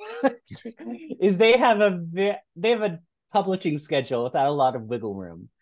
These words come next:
So if we were to get an issue seven, that would mean that another comic that was coming out, uh, in January twenty twenty-four got canceled. And so <laughs> th-,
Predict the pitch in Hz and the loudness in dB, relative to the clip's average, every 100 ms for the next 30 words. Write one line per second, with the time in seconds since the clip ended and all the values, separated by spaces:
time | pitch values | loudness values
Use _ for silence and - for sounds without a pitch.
0 | _ _ - 202 185 170 214 269 302 196 | _ _ -6 0 2 2 0 0 0 0
1 | 180 170 170 156 - - 175 147 117 87 | -2 -2 -6 -8 -10 -4 2 2 0 -8
2 | 92 _ _ 135 147 156 165 156 151 143 | -10 _ _ -2 -2 0 -2 -2 -4 -4
3 | 135 131 139 165 175 170 165 156 - - | -4 -4 -4 -2 0 0 0 -2 -8 -12
4 | 139 127 117 - - 113 117 - 135 120 | -8 -6 -6 -10 -14 -14 -12 -10 -10 -8
5 | 113 113 _ _ _ _ _ _ _ _ | -8 -10 _ _ _ _ _ _ _ _
6 | _ 123 120 110 113 127 117 131 131 139 | _ -2 0 0 -4 -6 -4 -2 -2 -4
7 | 131 123 117 117 117 _ _ _ _ _ | -2 0 0 -2 -6 _ _ _ _ _
8 | - 143 127 120 139 117 113 110 95 101 | -8 -4 -4 -6 -6 -6 -4 -4 -2 -6
9 | - - 110 98 78 69 - 113 110 117 | -8 -10 -8 -8 -10 -8 -6 -4 0 0
10 | 104 | -2